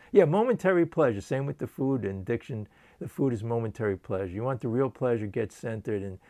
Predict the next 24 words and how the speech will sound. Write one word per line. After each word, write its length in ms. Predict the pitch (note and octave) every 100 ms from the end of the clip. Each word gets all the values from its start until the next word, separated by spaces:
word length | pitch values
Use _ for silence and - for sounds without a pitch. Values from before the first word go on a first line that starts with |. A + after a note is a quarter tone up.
| -
feel 320 | - - D3+ C3+
it 100 | A#2+
in 140 | A2+
the 140 | G#2
sun 420 | F#2 - C3 B2+ G#2
or 60 |
the 240 | F#2 F#2+ - - A#3 G#2+ G2 G2
nature 500 | B2 C3 - B2 G#2 - - -
or 80 |
the 80 | G#2
people 320 | - D#3 D3
around 420 | A#2+ A#2+ B2 A#2+ G#2+
you 120 | G#2
and 80 | G2+
the 60 |
situation. 760 | - B2+ - A#2+ A2+ A2+ - E2 - _
But 160 | A#2+ B2+
no, 340 | C3+ C3 G2+ - -
our 260 | B2+ D3 C#3+
higher 320 | C3+ C3 B2
power 340 | - B2 A2+
became 440 | G#2 G#2+ - G#2+ G2
the 60 | F#2
food. 380 | B2+ G#2+ F2